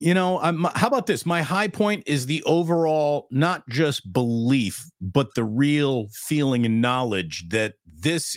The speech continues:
is where the future is and lies. And I would be behind the curve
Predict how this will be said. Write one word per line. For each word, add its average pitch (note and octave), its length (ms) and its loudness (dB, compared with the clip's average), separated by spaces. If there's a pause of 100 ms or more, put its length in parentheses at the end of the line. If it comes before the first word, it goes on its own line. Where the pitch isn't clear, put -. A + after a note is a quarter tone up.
is D3+ 300 0
where A#2+ 280 0
the A2 80 -2
future A2 560 0
is G2+ 420 -2
and G2+ 100 -4
lies. G2 720 0
And F#2+ 480 -2
I A#2+ 220 2
would A2+ 220 -2
be A2 160 0
behind C3+ 440 0
the A#2+ 60 0
curve F2+ 540 -2